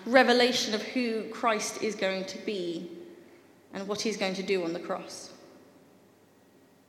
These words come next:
The church celebrates this as a time of foundation, of start, as we go into our Lent period. Um, thinking about how to get ourselves ready for Resurrection Sunday, for Easter.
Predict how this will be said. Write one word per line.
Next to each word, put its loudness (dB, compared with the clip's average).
The -4
church 6
celebrates 6
this 0
as -2
a 2
time -2
of -2
foundation, -2
of -6
start, 0
as -2
we -2
go 4
into 2
our 4
Lent 0
period. -4
Um, -2
thinking 6
about 2
how 0
to -2
get 0
ourselves -2
ready 0
for -4
Resurrection -4
Sunday, -4
for -6
Easter. -8